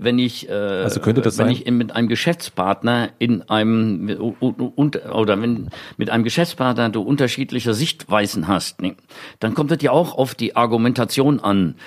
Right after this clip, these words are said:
Speaker 1: um den Geschäftspartner auf deine Seite zu holen oder deinen Deal, den du gerne machen willst, dann doch noch machen zu können. Und, äh, das sind ja alle, alles Dinge, ja, das kommt dann auf einmal plötzlich und dann muss man das ganz schnell aufschreiben, damit man am nächsten Tag auch dann, wenn man die E-Mail schreiben will,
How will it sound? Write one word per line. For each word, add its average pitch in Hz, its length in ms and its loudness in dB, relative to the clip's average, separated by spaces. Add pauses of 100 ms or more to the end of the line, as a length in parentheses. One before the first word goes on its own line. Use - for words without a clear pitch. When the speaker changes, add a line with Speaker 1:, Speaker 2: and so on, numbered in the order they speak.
(280)
Speaker 1:
um 117 380 2
den 104 200 0
Geschäftspartner 107 760 -2
auf 92 120 -2
deine 104 220 2
Seite 113 300 0
zu 107 200 0
holen 113 240 2
oder 95 200 0
deinen 98 380 -2
Deal, 117 240 0
den 98 220 2
du 110 100 0
gerne 104 300 2
machen 104 400 2
willst, 101 240 0
dann 87 120 0
doch 127 140 2
noch 117 240 -6
machen 104 300 -6
zu - 100 -16
können. 135 380 0 (540)
Und, 113 420 -2
äh, 110 280 2
das 117 200 -2
sind 143 140 2
ja 131 100 0
alle, 139 640 0
alles 123 240 -2
Dinge, 139 380 2 (440)
ja, 95 300 -2 (340)
das - 160 -2
kommt 190 220 2
dann 208 100 -2
auf 185 140 0
einmal 185 240 4
plötzlich 190 300 2
und 170 60 4
dann 135 80 6
muss 165 120 -2
man 135 100 -4
das 120 120 0
ganz 147 160 -2
schnell 135 160 2
aufschreiben, 123 580 0
damit 117 280 0
man 123 200 2
am 104 260 2
nächsten 113 340 -2
Tag 113 200 -4
auch 107 180 -6
dann, 110 240 -2
wenn 107 120 -2
man 98 100 -2
die 85 140 -4
E-Mail 104 200 0
schreiben 95 380 -2
will, 101 220 2